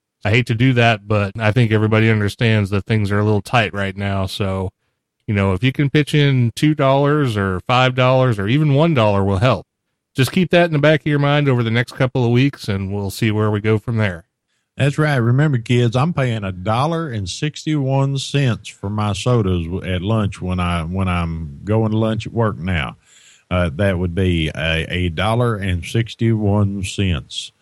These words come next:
Speaker 2: So, uh, two-thirds of that would help us out considerably on making our goal to go to the Dayton Hamvention. We understand that times are tough. That's one of the reasons that it's an issue for us.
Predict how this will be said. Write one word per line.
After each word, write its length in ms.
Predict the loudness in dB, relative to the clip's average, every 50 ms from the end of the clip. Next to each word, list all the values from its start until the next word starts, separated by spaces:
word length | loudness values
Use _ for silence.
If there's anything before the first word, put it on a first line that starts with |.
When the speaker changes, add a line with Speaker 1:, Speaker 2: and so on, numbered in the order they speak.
| _ _ _ _ _
Speaker 2:
So, 1000 | -12 -8 -4 -2 -2 -2 -2 -2 0 0 2 2 4 4 2 0 -2 -4 -8 -12 -20 _ _ -20 -20 _ -20 _ _ _ -6
uh, 220 | -2 0 0 0 -2 -2
two-thirds 680 | 0 2 2 2 2 2 0 2 2 4 2 2 2 0
of 80 | 0
that 260 | 2 2 2 2 0
would 100 | 0 0
help 240 | 2 2 2 2 0
us 160 | 0 -2 0
out 240 | 0 0 -2 -2 -2
considerably 640 | -4 -6 -4 0 0 2 2 2 0 0 0 0 2
on 200 | 0 0 -2 -2
making 240 | -2 -2 -2 -2 -2
our 140 | 0 0 -2
goal 260 | -2 0 0 0 0
to 60 | 0
go 200 | 0 0 0 2
to 240 | 2 2 2 2 2
the 220 | 2 2 2 2 2
Dayton 420 | 0 0 0 0 0 0 0 0
Hamvention. 840 | 0 2 2 2 2 2 2 2 2 0 0 0 -2 -2 -4 -6 -12 -16 _ _ -20 -20 _ _
We 180 | -2 0 2 4
understand 500 | 2 2 0 -2 -4 -2 -2 0 0 -2
that 80 | -2 -2
times 320 | 0 0 0 0 -2 -4
are 40 | -8
tough. 420 | -4 -2 0 2 4 2 2 0 _ _ -20 -20 _ _ -4
That's 240 | -2 -2 0 0
one 140 | 0 0 0
of 60 | 2
the 60 | 0 0
reasons 460 | 0 0 0 0 0 -2 -2 -2 -2
that 100 | -2 -4
it's 160 | -4 -4 -6
an 100 | -6 -2
issue 260 | -2 -2 -2 -4 -8
for 220 | -8 -6 -4 -2 0
us. 300 | 2 0 0 -2 -6